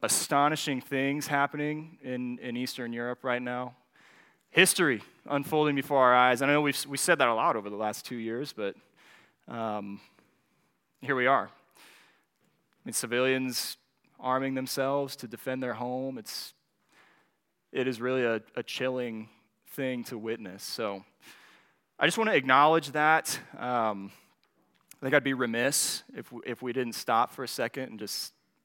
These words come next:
think about it. So I'm gonna pray just really briefly about w-, what's happening in Ukraine. So if you would wanna pray with me, we're, I'm, I'm just gonna pray real quick, okay? Lord God,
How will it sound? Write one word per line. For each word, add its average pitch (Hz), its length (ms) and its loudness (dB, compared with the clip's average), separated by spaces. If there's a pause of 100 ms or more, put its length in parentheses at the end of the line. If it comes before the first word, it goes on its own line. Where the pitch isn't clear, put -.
(120)
think 123 160 -6
about 95 260 -6
it. 92 160 -12
So 107 380 -6 (520)
I'm - 80 4
gonna 180 120 6
pray 151 680 2
just 156 220 -10
really 131 300 0
briefly 127 720 -4 (120)
about 123 300 2
w-, 127 200 -10
what's 123 320 -2
happening 123 600 -2
in 117 200 -6
Ukraine. 123 640 -6 (380)
So 123 160 -6
if 117 80 -12
you 120 100 -6
would 113 80 -10
wanna 117 320 -2 (540)
pray 127 240 2
with 120 260 -4
me, 120 140 -4
we're, 113 180 -4
I'm, 117 180 -10
I'm 117 80 -12
just 117 140 -16
gonna 107 120 -10
pray 107 180 -12
real 104 180 -12
quick, 104 240 -16 (320)
okay? 110 140 -8 (2000)
Lord 143 340 2
God, 131 440 8